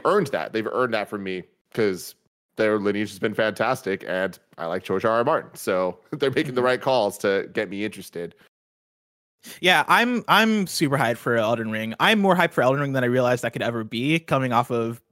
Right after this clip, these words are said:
Speaker 2: beating
Speaker 1: Mm-hmm.
Speaker 2: Bloodborne in December and then following that up by playing through and beating Sekiro. Over the weekend, I legit, uh, booted Sekiro back up, and I'm not, I'm not the type of person that returns to games as much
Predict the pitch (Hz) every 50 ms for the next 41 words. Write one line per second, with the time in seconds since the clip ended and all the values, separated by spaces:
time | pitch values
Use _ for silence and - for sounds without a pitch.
0 | 147 - - 160 147 151 143 147 139 139 135 - 123 143 135 131 131 131 131 123
1 | 120 123 123 117 - 120 120 120 131 135 127 117 120 120 120 117 - 120 117 117
2 | 117 113 113 113 117 120 113 - 117 110 110 110 113 110 - - 127 117 113 117
3 | 113 120 117 117 110 117 117 113 117 113 - 110 - - 139 139 147 151 147 -
4 | - - - _ _ - - 170 196 220 254 220 180 196 208 - 180 156 151 147
5 | - - 143 160 165 160 156 139 147 156 151 - _ _ _ _ _ _ _ _
6 | _ _ - 143 139 131 123 123 123 123 - 160 151 147 147 139 - 143 131 -
7 | 139 127 127 120 120 117 117 - - - 104 - - 151 165 196 220 240 226 208
8 | - 165 190 208 220 226 226 202 202 185 165 165 139 - 131 131 139 - 165 156
9 | 143 135 131 120 113 - - - _ _ _ _ - 151 156 - - - 147 143
10 | 143 143 131 - 147 131 131 127 127 127 135 143 135 131 - 131 139 127 - -
11 | 127 123